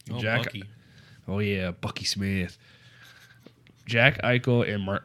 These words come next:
Speaker 2: I think it's Mark Stone have sim-, I think the exact same points.
Speaker 1: Marchessault.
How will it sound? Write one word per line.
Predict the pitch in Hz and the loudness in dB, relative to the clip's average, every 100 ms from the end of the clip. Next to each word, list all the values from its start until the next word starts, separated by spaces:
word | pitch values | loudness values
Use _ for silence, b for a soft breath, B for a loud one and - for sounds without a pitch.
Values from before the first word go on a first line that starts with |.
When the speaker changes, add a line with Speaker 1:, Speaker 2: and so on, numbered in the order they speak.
| - | -8
Speaker 2:
I | 95 | -8
think | 104 101 | -4 -6
it's | 92 | -6
Mark | 87 - | -8 -6
Stone | 90 87 87 | -6 -8 -8
have | 95 92 90 90 - | -4 -2 -2 -6 -6
sim-, | - 101 95 - | -4 -4 -6 -4
I | 92 | -2
think | - 92 92 | 0 -2 -8
the | 90 | -10
exact | 90 92 95 | -6 -6 -4
same | 90 90 | -4 -4
points. | 90 98 - - 113 | -4 -4 -6 -8 -8
Speaker 1:
Marchessault. | 104 104 110 - 104 | -10 -10 -14 -16 -16